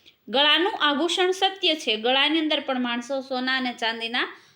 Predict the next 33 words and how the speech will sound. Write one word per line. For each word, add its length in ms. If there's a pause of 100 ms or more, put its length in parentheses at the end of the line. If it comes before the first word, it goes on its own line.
(140)
હાર 360
પહેરે 240
છે, 160
મોતીના 580
હાર 200
પહેરે 320
છે, 300 (380)
પરંતુ 540
ગળાનું 560
સાચું 520
આભૂષણ 420
છે 160
એ 20
સત્ય 540
છે. 320 (1040)
કાનનું 540
આભૂષણ 460
શાસ્ત્ર 500
છે, 340 (200)
કે 100
કાનની 560
અંદર 420
આપણે 240
સારી 340
સારી 380
વસ્તુઓ 460
છે 340
એ 60
સારી, 340 (120)
સાચી 480
અને 260
સારી 340
વાતો 460